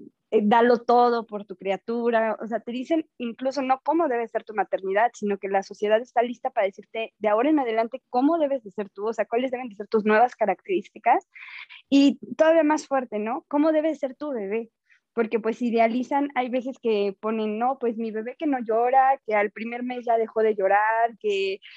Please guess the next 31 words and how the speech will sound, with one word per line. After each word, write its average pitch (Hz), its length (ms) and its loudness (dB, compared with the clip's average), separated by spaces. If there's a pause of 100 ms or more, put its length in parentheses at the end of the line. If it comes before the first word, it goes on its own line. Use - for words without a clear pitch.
(260)
que 220 500 4
hace 214 840 -2 (280)
popó 226 280 2
y 247 60 4
huele 233 220 6
a 214 80 4
rosas", 226 800 0
y, 208 80 -8 (280)
o 247 40 0
sea, 240 240 4
como 233 200 -2
que 220 320 2
te, 240 360 2
te 254 140 4
dicen 294 380 0
así, 277 240 -4
y 285 120 -2
de 311 100 4
repente 285 340 -4
volteas, 302 540 -4
ves 285 180 -10
tu 285 100 -10
realidad, 277 540 -2 (420)
ves 254 160 0
que 311 120 -6
tu 277 120 -4
maternidad 226 540 -2
no 262 180 -2
se 262 140 -4
parece 226 380 -2
nada, 240 440 0